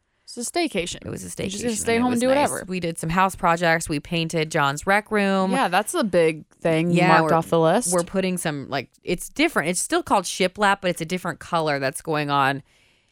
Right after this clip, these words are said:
Speaker 2: one of his main walls. We're gonna up, do, we're gonna put that in soon. It should be coming in sometime this week.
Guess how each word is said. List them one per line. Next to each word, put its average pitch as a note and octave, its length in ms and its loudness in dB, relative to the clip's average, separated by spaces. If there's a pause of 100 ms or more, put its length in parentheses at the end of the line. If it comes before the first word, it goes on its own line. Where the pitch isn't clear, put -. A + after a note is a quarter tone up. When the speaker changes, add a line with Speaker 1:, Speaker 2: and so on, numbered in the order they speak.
(100)
Speaker 2:
one E3 220 2
of D#3+ 80 0
his D#3 120 0
main D#3 340 0
walls. D3 460 4
We're D#3+ 100 -2
gonna D3+ 100 0
up, C3+ 180 0 (340)
do, D#3 400 -6
we're D#3 60 -6
gonna C#3 140 -4
put D#3+ 160 -8
that E3+ 240 4
in E3 340 2
soon. D#3 640 -2 (140)
It D3+ 100 -10
should D#3+ 160 -6
be D3+ 200 -6 (280)
coming D#3+ 320 -4
in D3 160 -2
sometime C#3+ 380 -4
this C3+ 160 -10
week. D3 360 -6